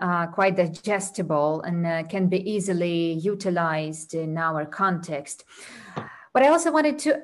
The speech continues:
add, um, one of the disadvantages of many course books is that, uh,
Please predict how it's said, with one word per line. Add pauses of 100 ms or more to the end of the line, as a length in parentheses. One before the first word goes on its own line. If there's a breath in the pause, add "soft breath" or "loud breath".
add,
um, (120)
one
of
the
disadvantages
of
many
course
books
is
that,
uh,